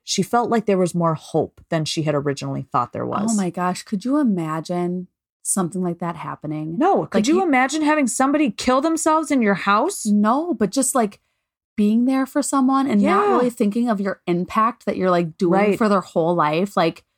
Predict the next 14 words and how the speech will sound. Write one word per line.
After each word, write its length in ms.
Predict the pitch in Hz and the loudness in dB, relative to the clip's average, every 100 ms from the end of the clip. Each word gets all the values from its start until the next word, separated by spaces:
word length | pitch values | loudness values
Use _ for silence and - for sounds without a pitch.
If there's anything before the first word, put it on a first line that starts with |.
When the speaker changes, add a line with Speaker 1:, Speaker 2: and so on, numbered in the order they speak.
| - | -6
Speaker 2:
you 100 | 196 | -2
could 140 | 233 - | -2 -2
change 640 | - 226 190 196 226 - | 0 0 2 2 0 0
their 200 | 214 190 | 0 0
whole 600 | 180 - 175 175 185 196 | 0 0 2 4 2 2
outlook 400 | - 170 - 196 | 0 0 0 0
on 160 | 196 180 | 0 0
life 360 | 165 160 196 - | 0 0 -2 -4
just 320 | 190 180 - | -4 -2 -2
by 100 | 190 | -2
talking 360 | - 165 - 196 | -2 -4 -2 -2
to 60 | |
them. 280 | 202 208 208 | 0 2 2
Or, 180 | 165 | 0